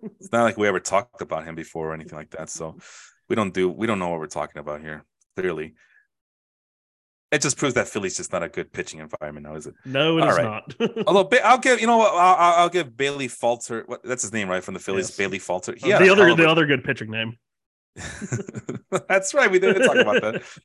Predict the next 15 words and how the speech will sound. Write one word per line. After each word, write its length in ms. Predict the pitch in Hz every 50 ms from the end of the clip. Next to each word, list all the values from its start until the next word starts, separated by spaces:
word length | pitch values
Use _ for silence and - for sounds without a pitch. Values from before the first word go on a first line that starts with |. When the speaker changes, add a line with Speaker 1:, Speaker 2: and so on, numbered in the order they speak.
| _ - - _ _ _ -
Speaker 2:
Uh, 120 | 127 131
Bailey 280 | 127 127 143 143 143 123
Falter, 500 | - - 127 131 123 - 107 98 95 -
uh, 300 | - 98 95 98 98 95 92 - 101
did 180 | 107 120 127 120
have 220 | 113 117 113 107
himself 320 | 107 101 - - 110 104 101
a 100 | 95 87
hell 220 | - - 117 117
of 80 | 104 95
a 60 | 92
game 240 | - - 101 104 95
against 220 | 85 92 87 -
the 60 | -
White 260 | 82 80 90 95 95